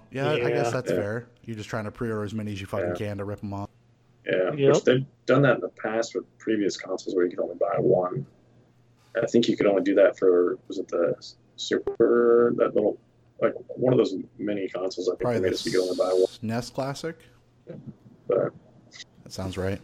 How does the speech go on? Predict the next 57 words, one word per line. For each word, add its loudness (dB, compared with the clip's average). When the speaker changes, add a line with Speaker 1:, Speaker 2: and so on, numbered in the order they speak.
Speaker 1:
I 6
Speaker 3:
I 8
Speaker 1:
don't 6
Speaker 3:
think 10
Speaker 1:
know. 10
Speaker 3:
they 2
didn't 2
do 0
it 0
initially 0
when -2
the -12
N -8
E 4
S -2
Classic -2
came -4
out. 0
And, -6
like, 2
they 6
ran 6
into 4
all 0
kinds 0
of 0
issues -2
with 0
that. 2
Speaker 1:
I -2
remember 4
when 6
the 2
Switch 0
launched, -2
I -4
felt -2
like -4
it -2
was -4
that -2
way. 0
I -2
don't -2
think -4
it -2
was -2
meant -2
by, -2
I -2
don't 4
think 2
it 4
was 0
by 2
Nintendo, 2
but 0